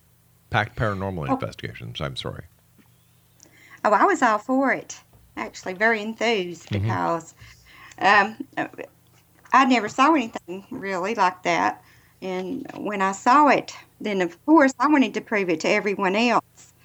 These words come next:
Speaker 2: I want to prove to all the skeptics out there that this stuff,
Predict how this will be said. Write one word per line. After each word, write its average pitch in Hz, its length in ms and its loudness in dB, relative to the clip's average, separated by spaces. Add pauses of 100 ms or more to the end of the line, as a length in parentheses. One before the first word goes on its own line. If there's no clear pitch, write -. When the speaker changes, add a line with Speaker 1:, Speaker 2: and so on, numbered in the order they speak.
(360)
Speaker 2:
I 240 60 6
want 285 120 8
to 254 60 4
prove 220 220 0
to 156 100 2
all 214 100 6
the 180 120 -4
skeptics - 640 -4
out 190 180 2
there 190 300 -2
that 185 140 -6
this 196 140 -6
stuff, - 440 -4